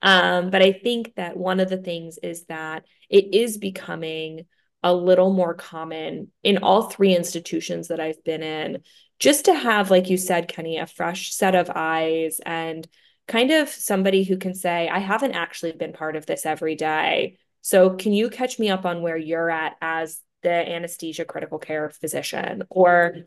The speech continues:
you know, to a family member, "Can you catch me up on what,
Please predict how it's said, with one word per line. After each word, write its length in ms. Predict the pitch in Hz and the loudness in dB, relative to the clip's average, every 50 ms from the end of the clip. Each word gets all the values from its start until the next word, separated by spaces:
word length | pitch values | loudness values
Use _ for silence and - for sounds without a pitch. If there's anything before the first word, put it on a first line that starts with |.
| _ _ _ _ _ _ _ _ _ _ - | _ _ _ _ _ _ _ _ _ _ 2
you 120 | 226 208 | 4 6
know, 280 | 190 180 185 185 185 - - _ | 8 6 6 4 0 -6 -14 _
to 340 | - - - 202 185 185 180 | -4 4 8 10 10 12 10
a 120 | - - 185 | 10 8 4
family 420 | 180 240 220 233 247 240 214 196 | 2 4 4 4 4 4 4 2
member, 340 | 180 165 160 160 165 160 160 | 2 0 -2 -2 -4 -4 -4
"Can 180 | - - 196 | -2 -2 0
you 160 | 202 214 247 269 | 0 0 0 -2
catch 320 | - - 294 277 - - | -4 -6 -6 -6 -4 -4
me 140 | 233 247 240 | -2 -2 -2
up 180 | 214 185 185 | -2 -2 -2
on 220 | 180 170 170 165 165 | -4 -6 -6 -8 -6
what, 360 | 160 170 175 185 208 233 - | -2 0 0 0 0 -4 -6